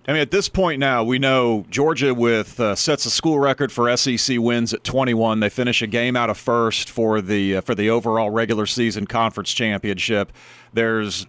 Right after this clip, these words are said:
nothing in doubt now as far as hosting a regional, which really hasn't been in doubt for the last month and a half. Uh, maybe the super regional and a national seed was still hanging out there going into the last two weekends of play, but Georgia went five and one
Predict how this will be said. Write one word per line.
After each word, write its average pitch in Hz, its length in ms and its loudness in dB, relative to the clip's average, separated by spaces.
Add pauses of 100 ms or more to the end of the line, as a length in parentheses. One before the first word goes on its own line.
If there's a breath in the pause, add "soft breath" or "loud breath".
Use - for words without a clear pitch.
(120)
nothing 135 500 -2
in 117 200 -2
doubt 117 340 -2
now 104 460 -2
as 101 200 -4
far 113 400 0
as 95 500 -4
hosting 147 400 0
a 120 60 -2
regional, 117 480 0
which 101 180 -4
really 123 220 0
hasn't 113 400 -4
been 110 160 -2
in 95 100 -4
doubt 101 320 -2
for 101 320 -2
the 92 120 -4
last 104 420 -2
month 113 220 -2
and 104 100 -2
a 95 60 -4
half. 101 340 -2 (500 loud breath)
Uh, 98 340 0 (120)
maybe 120 320 -2
the 117 100 -6
super 175 320 -2
regional 135 680 0
and 113 160 0
a - 20 0
national 135 440 -4
seed 135 340 -2
was 120 100 0
still 131 280 0
hanging 127 260 0
out 120 200 0
there 127 180 0
going 117 260 0
into 120 140 0
the 113 60 -2
last 117 340 -2
two 131 120 -2
weekends 117 460 -2
of 104 80 -10
play, 120 300 0
but - 120 -8
Georgia 117 380 -2
went 117 260 0
five 117 320 0
and 113 140 -4
one 113 340 0